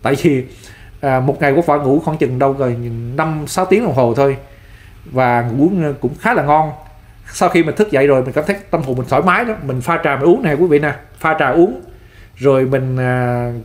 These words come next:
coi YouTube, mình sẽ làm việc trong ngày, rồi buổi tối trước khi đi ngủ đó mình uống một chai collagen như thế này quý vị nè, nửa tiếng đồng hồ trước khi đi ngủ á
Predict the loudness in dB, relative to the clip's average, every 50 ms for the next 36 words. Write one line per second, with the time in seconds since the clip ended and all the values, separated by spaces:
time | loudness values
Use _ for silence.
0 | -14 -20 -20 -16 -2 0 2 2 4 4 2 2 2 2 2 2 2 0 -4 -14
1 | -14 -8 -4 -4 -2 -2 -2 -4 -4 0 2 2 2 2 2 2 2 2 2 2
2 | -2 -2 -2 0 0 2 2 0 -2 -6 -14 -20 -20 -20 -20 -20 -20 -20 -20 -4
3 | 0 0 2 4 4 4 6 6 4 4 2 2 0 0 0 0 2 2 2 2
4 | 4 4 2 0 0 -2 -2 -4 -6 -8 -8 -8 -10 -12 -14 -18 -20 -20 -20 -20
5 | -20 -20 -20 -20 -20 -20 -20 0 4 4 4 4 2 -2 -4 -2 -2 -4 -6 -6
6 | -2 0 2 2 4 2 2 0 2 2 2 2 2 0 -2 -2 -4 -4 -2 -4
7 | -4 -2 -2 -2 -2 -4 -6 -10 -14 -20 -20 -20 -20 -20 -6 0 2 2 4 2
8 | 0 2 2 0 0 0 0 -2 0 0 0 -2 -2 0 2 2 0 0